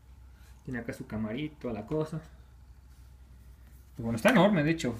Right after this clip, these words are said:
Y tiene esta parte que a mí me sirve mucho para lo de las consolas. No andar con eso, no andar aquí. Está muy, muy suave. Voy a checar qué tan buena anda ahorita. Le voy a pon-, le voy, no sé si le pongo una vez el ocho.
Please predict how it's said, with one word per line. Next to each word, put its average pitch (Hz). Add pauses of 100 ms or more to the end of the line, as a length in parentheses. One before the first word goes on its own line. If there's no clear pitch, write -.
(340)
Y -
tiene 156
esta -
parte 135
que 117
a 117
mí 123
me 127
sirve 120
mucho 123
para 104
lo 104
de 101
las 101
consolas. 113 (600)
No 131
andar 131
con 127
eso, 123
no 120
andar 117
aquí. 151 (1040)
Está -
muy, 123
muy 117
suave. 107 (400)
Voy 175
a 185
checar 175
qué 180
tan 156
buena 175
anda 165
ahorita. 147
Le 147
voy 143
a 143
pon-, 127
le 123
voy, 135
no 202
sé 285
si 277
le 233
pongo 214
una 202
vez 190
el 151
ocho. 185